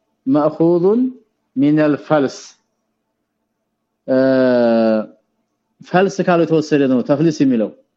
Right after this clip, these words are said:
ፈልስ ማለት ምን ማለት ነው? ሳንቲሞች፣ ሽልንጎች፣ አስር ሳንቲም፣ ሃያ ሳንቲም አሉ አይደል? እነሱ ፈልስ ይባላሉ። የመጨረሻ ወ-፣ ከአንድ ብር በታች ያለ ሳንቲም ሳ-፣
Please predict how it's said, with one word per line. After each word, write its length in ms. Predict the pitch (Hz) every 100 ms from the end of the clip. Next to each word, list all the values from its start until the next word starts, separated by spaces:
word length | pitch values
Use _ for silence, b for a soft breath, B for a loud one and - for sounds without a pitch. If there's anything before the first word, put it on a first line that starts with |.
| _ _ _ _ _
ፈልስ 200 | 165 175 180
ማለት 200 | 175 180
ምን 100 | 180
ማለት 220 | 180 180
ነው? 120 | 233 226 - _ _ _ _ _ _ _ _ _ _ _ _ _ -
ሳንቲሞች፣ 680 | 175 180 175 165 156 127 - - _ _ _ _
ሽልንጎች፣ 640 | - 180 175 170 160 147 - - - _ _ _ _ _ _ _ _ _ _
አስር 260 | 147 143 165
ሳንቲም፣ 340 | 160 156 180
ሃያ 160 | 160 156
ሳንቲም 360 | 156 151 151 165
አሉ 180 | 156 156
አይደል? 240 | 175 208 233 - _ _ _ -
እነሱ 220 | 147 160 170
ፈልስ 260 | 175 165 165
ይባላሉ። 440 | 139 131 113 104 101 _ _ _ _ _ _ _ _ _ _ _ _ _ _ _
የመጨረሻ 500 | 160 196 220 214 180 190 180 165
ወ-፣ 200 | 165 165 151 147 151 135 117 - - 135
ከአንድ 260 | 175 190 185
ብር 140 | 185
በታች 240 | 175 180 -
ያለ 140 | 175
ሳንቲም 280 | 165 175 220
ሳ-፣ 120 | 196